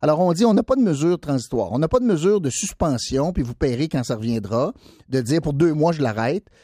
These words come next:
puis on recommencera au mois de juin, par exemple, avril, mai, je l'arrête, puis on reviendra en, ou mars, avril, peu importe. <clears throat> On n'en a pas. Alors, l'argument, c'est de dire, ben, écoutez, euh, si vous le prenez pas, ben, vous allez aller en bas de la liste,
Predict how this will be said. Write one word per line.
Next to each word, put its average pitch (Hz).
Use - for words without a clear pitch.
puis 147
on 143
recommencera 143
au 151
mois 123
de 104
juin, 113
par 175
exemple, 147
avril, 139
mai, 151
je 147
l'arrête, 131
puis 131
on 107
reviendra 113
en, 90
ou 110
mars, 139
avril, 131
peu 139
importe. 113
<clears throat> -
On 147
n'en 165
a 147
pas. -
Alors, 151
l'argument, 185
c'est 165
de 127
dire, 185
ben, 101
écoutez, 131
euh, 98
si -
vous 202
le 160
prenez 143
pas, -
ben, -
vous 131
allez 247
aller 135
en 120
bas 156
de 170
la 117
liste, 170